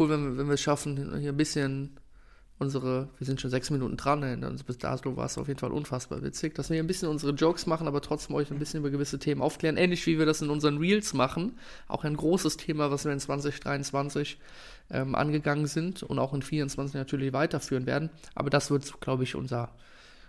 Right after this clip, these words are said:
unsere Zielsetzung sein. Mal schauen, was daraus wird. Wir beide haben ja immer irgendwelche Ideen im Kopf und vorbereitet sind wir auch nie.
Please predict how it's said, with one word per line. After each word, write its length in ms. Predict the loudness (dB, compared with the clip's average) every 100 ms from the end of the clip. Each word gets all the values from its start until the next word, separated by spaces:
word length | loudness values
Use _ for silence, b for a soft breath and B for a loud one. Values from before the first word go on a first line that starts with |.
| b -4
unsere 260 | 0 0
Zielsetzung 640 | 0 2 4 4 2 -2 0
sein. 200 | 0 2
Mal 100 | 4
schauen, 260 | 6 8
was 140 | 6 4
daraus 400 | 2 2 0 4
wird. 220 | 2 4
Wir 100 | 0
beide 220 | 2 2
haben 120 | 2
ja 80 | 0
immer 160 | 0 0
irgendwelche 380 | 0 0 0 0
Ideen 240 | 0 0
im 100 | -2
Kopf 240 | -2 -2
und 80 | -4
vorbereitet 540 | -2 0 0 -2 -2 -4
sind 140 | 0
wir 80 | 0
auch 140 | 0
nie. 220 | 2 0